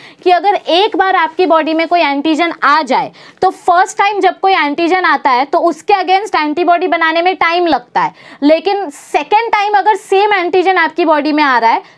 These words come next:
तो आपके पास पहले से इन्फॉर्मेशन स्टोर रहती है आपके मेमोरी सेल्स में कि ये एंटीजन पहले भी हमारी बॉडी में आ चुका है, तो अब हमको सेम एंटीबॉडी बनाना है। तो सेकेंड टाइम जब वो एंटीजन आपकी बॉडी में आएगा,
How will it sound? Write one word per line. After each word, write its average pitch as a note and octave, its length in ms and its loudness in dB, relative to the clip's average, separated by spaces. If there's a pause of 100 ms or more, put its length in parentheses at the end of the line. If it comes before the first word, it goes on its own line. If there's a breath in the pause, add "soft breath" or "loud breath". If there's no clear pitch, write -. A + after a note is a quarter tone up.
तो F4+ 60 2
आपके D#4+ 340 0
पास G#4 280 0
पहले E4 420 -2
से A4 100 0
इन्फॉर्मेशन F4 640 0
स्टोर D#4+ 360 2
रहती C4 340 -2
है C#4 60 4
आपके C4+ 400 0
मेमोरी C#4+ 400 0
सेल्स C4 260 0 (100)
में A#3 220 -2 (300 loud breath)
कि F#4 80 2
ये F4 240 2
एंटीजन F#4 540 0
पहले D#4+ 380 0
भी F#4+ 100 0
हमारी D4+ 340 0
बॉडी D4+ 300 -2
में E4+ 100 0
आ D#4+ 260 -2
चुका E4 280 -2
है, C4 180 0
तो E4+ 120 -2
अब E4+ 240 0
हमको F#4+ 320 0
सेम G#4 380 0
एंटीबॉडी D4+ 540 0
बनाना G#3+ 340 -2
है। F#3 80 -4
तो C4 120 -2
सेकेंड F#4+ 580 -4
टाइम F#4 220 -2
जब F4 160 0
वो F4+ 80 0
एंटीजन E4 420 0
आपकी D#4+ 240 0
बॉडी C#4+ 280 0
में C#4+ 80 2
आएगा, C4 360 0